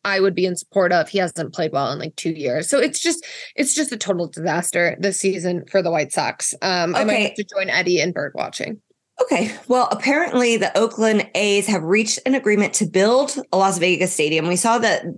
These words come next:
Speaker 2: there was, um, like, land that was acquired, but now it's being said it would be on top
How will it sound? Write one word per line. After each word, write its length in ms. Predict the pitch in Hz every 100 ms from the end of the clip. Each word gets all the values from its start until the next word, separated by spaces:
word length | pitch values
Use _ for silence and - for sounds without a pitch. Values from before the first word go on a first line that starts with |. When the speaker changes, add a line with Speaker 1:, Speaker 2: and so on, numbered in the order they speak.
| -
Speaker 2:
there 160 | 185 175
was, 340 | 175 170 165
um, 400 | 156 143 127 160 _ - 240
like, 140 | - -
land 500 | 170 240 240 233 233
that 120 | 180
was 120 | 220
acquired, 540 | 220 214 226 226 220 - 311 -
but 120 | 254
now 540 | 254 320 392 320 254
it's 180 | 220 220
being 200 | 233 233
said 180 | 220 254
it 80 | 233
would 140 | 269
be 100 | 269
on 140 | 262 226
top 480 | - - 254 381